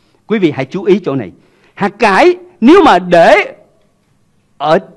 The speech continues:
trên đây, nó có thành cái cây không ạ? Không. Kinh Thánh nói gì? Hạt cải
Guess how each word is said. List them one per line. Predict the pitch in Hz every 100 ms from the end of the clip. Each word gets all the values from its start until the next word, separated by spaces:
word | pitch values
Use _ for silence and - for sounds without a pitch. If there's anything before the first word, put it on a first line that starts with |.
| _ _ _ _ _ _
trên | 214 196
đây, | 170 156 127 _ _ -
nó | 156 -
có |
thành | 196 117 104 _ _ _ _ -
cái | 143
cây | 147 135
không | 117
ạ? | 87 _ _ _ _ _ _ _ _ _ _ _ _ _ _ _ _
Không. | - 127 85 _ _ _ -
Kinh | 202
Thánh | 202
nói | 262
gì? | 202 - - -
Hạt | 175 151 -
cải | 170 165 254